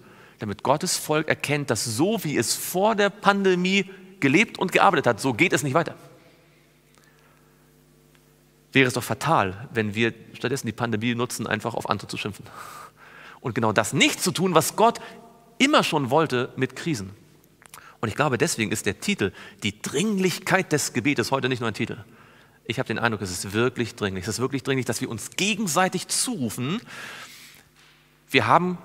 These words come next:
bisher den Ruf Gottes verpasst. Und wir sollten es schleunigst nachholen. Ich glaube, dass überall in Deutschland, Österreich und der Schweiz, ähm, Adventisten aufwachen müssen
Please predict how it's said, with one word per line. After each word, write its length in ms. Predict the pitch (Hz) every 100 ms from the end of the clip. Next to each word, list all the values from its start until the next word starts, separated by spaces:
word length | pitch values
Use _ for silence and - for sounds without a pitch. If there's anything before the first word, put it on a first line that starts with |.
| -
bisher 380 | - 127 139
den 180 | - 110
Ruf 300 | 101 127 -
Gottes 320 | 117 110 101
verpasst. 920 | - - 107 - - - - - - - _ _ _ _ _
Und 100 | 110
wir 60 | 101
sollten 260 | 113 117
es 80 | 107
schleunigst 380 | - 117 110 -
nachholen. 340 | 107 98 98
Ich 140 | 104 -
glaube, 360 | 120 143 165 - - -
dass 160 | 107
überall 340 | - 160 143 113
in 80 | 104
Deutschland, 420 | 127 139 123 -
Österreich 300 | 143 131 120
und 80 | 117
der 60 |
Schweiz, 400 | 104 127 104 - - - - -
ähm, 240 | 120 107 -
Adventisten 640 | 107 101 151 - - 143 139 - - _ -
aufwachen 480 | 151 151 117 92 90
müssen 280 | 90 113